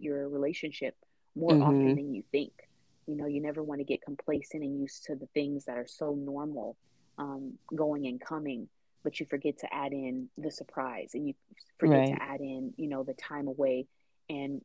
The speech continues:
Speaker 1: just like I said, the recalibrating of, um, your talks and, and your
Speaker 2: Right.
Speaker 1: commit-, commitment to one another, really.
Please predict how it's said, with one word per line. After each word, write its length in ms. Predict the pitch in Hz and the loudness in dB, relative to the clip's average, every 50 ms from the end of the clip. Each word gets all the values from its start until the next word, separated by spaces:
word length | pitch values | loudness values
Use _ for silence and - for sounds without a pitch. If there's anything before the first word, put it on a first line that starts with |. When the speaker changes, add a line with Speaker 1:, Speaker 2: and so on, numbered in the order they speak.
| _ - | _ -2
Speaker 1:
just 200 | - 175 - - | -2 -2 0 0
like 160 | 147 135 - | -4 -2 -2
I 20 | - | -6
said, 220 | - - 147 139 | -4 -2 -2 -2
the 60 | 139 | -2
recalibrating 920 | 135 139 135 127 - - - 143 139 135 131 131 131 123 123 127 123 120 117 _ _ _ _ _ _ _ - | -2 -2 -2 -4 -4 -6 -2 0 0 0 2 2 0 0 0 -2 -4 -8 -10 _ _ _ _ _ _ _ -6
of, 340 | - 147 139 139 139 131 127 _ _ - | -4 -2 0 0 -2 -4 -6 _ _ -18
um, 340 | - 147 139 139 131 127 127 110 | -16 -14 -12 -10 -10 -8 -6 -2
your 120 | 127 123 | -2 -2
talks 560 | - - - - 139 123 - - - - - | -2 -4 -2 0 0 0 0 -6 -12 -10 -8
and, 340 | - 120 120 117 117 107 - - _ - | -8 -6 -6 -6 -8 -8 -10 -14 _ -10
and 180 | - 143 151 151 | -8 -6 0 2
your 120 | 156 151 | 4 6
Speaker 2:
Right. 80 | 139 135 | 6 8
Speaker 1:
commit-, 280 | 127 123 123 - - - _ - | 6 6 4 2 -2 -10 _ -14
commitment 540 | - - - 156 147 - - - 107 - - | -8 -6 -4 0 0 0 0 0 -6 -10 -10
to 120 | - - 107 | -10 -10 -8
one 160 | 120 110 - | -8 -8 -10
another, 340 | - - - - - - - | -12 -16 -16 -16 -16 -14 -12
really. 320 | 147 - - - - - | -12 -12 -10 -12 -16 -16